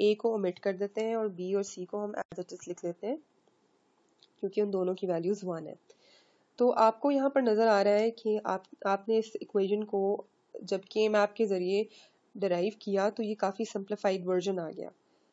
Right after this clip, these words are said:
However, हम इसको further देखते हैं कि is it possible that हम, अ,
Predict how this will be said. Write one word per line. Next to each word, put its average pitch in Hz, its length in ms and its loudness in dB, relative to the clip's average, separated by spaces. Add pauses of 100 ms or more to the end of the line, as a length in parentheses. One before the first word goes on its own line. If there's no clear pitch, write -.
(240)
However, 269 560 4
हम 269 480 0 (300)
इसको 240 220 -4
further 247 440 4
देखते 220 440 4
हैं 208 140 0 (520)
कि - 220 -4
is 226 120 2
it 311 200 0
possible 269 480 2 (400)
that 226 200 4
हम, 247 480 -2 (160)
अ, 220 80 -2